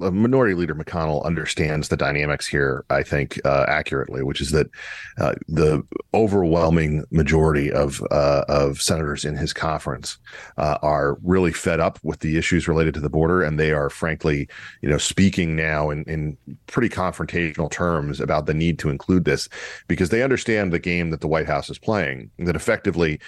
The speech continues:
if they move forward on, on these, you know, international funding issues without doing anything border-wise, that it's going to put, uh, House Republicans and Senate Republicans, uh,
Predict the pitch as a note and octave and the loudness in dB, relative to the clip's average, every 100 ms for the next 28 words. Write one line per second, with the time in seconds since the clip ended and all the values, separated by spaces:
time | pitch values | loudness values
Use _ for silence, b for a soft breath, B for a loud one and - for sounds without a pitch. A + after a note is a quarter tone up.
0 | B - D#2 E2 E2+ G#2+ - G2 F#2 F2+ | B -10 -2 2 4 4 4 2 4 4
1 | D#2+ D#2 D#2 D#2 D2+ D2 D2+ - D#2+ D#2+ | 2 -2 -4 -6 -4 -4 -4 -4 -4 -2
2 | - F2+ E2+ F#2+ F#2 - D#2+ - F#2+ F2+ | 0 0 2 0 -2 -2 -4 0 0 2
3 | D#2+ D#2+ - D#2+ D2 D#2+ D#2+ F#2 G2 G2 | 0 -2 -2 -4 -2 0 0 2 4 4
4 | D#2+ D#2 D#2 C#2+ E2+ G2 D#2+ D2+ C2 C2+ | 2 0 -4 -2 2 4 2 0 -2 -2
5 | D2+ B B B - E2+ E2+ - F2 E2 | -4 B B B -2 0 0 0 0 0
6 | F2+ D#2 - G#2 G2+ - - E2+ D#2 - | -2 -2 0 0 0 -2 -4 -2 -2 -2
7 | G2+ - - F#2 E2+ E2+ E2+ D#2+ D2+ - | -4 -4 -4 -2 -2 -2 -2 -2 -4 -2
8 | F2 D#2 D2 D#2 D2+ D#2 D2 B B B | 0 -2 -2 -2 -2 -4 -8 B B B
9 | B - | B -4